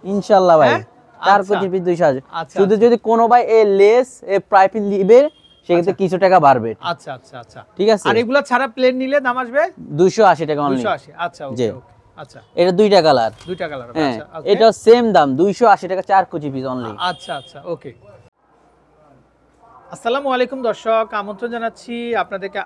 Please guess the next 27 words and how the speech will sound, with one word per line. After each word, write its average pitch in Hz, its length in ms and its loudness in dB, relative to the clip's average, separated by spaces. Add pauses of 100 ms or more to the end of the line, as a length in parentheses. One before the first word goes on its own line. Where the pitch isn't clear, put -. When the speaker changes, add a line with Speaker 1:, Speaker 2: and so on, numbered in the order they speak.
Speaker 2:
আব্দুল 196 460 -8
করিম 190 400 -10
পর্দা 165 280 -8
বিতানে। 160 280 -14
তো 190 100 -12
আজকে 202 460 -4
কিন্তু 233 240 -12
আমাদের 214 280 -6
সাথে 202 300 -12
কিন্তু 196 280 -12
আব্দুল্লাহ 185 320 -6
ভাই 185 140 -4
আছেন। 185 360 -6
তো 220 100 -6
আসসালামু 226 360 -4
আলাইকুম 240 240 -10
ভাই, 233 200 0
কেমন 233 220 -8
আছেন? 247 280 -4 (100)
Speaker 1:
ওয়ালাইকুম 170 360 2
সালাম 170 200 -2
ওয়া 160 100 0
রাহমাতুল্লাহ। 160 420 -4
আলহামদুলিল্লাহ 160 480 -2
ভাই, 156 140 2
ভালো 147 200 2
আছি। 127 280 -6